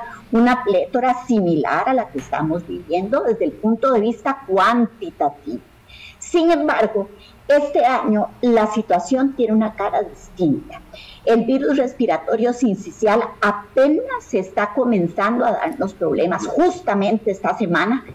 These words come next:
está comenzando a darnos problemas.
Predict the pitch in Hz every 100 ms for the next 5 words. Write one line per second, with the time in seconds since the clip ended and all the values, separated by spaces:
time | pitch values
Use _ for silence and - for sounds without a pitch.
0 | - - - - 208 208 - - 240 185
1 | - 190 202 214 165 160 180 185 - 220
2 | 226 185 135 -